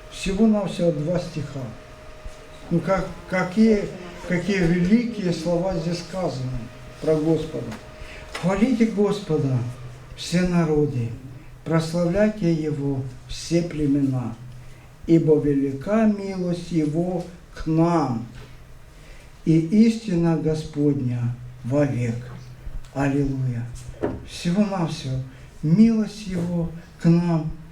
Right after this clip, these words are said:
и истина Господня вовек. То есть Он милует нас каждый день. Его милость на нас каждый день. И истина Его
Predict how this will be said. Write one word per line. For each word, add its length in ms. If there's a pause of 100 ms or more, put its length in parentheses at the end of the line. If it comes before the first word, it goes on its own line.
(600)
и 100
истина 760
Господня 680
вовек. 420 (520)
То 140
есть 340 (640)
Он 260
милует 520
нас 360 (100)
каждый 420
день. 360 (380)
Его 240
милость 460
на 60
нас 340
каждый 400
день. 360 (400)
И 60
истина 680
Его 480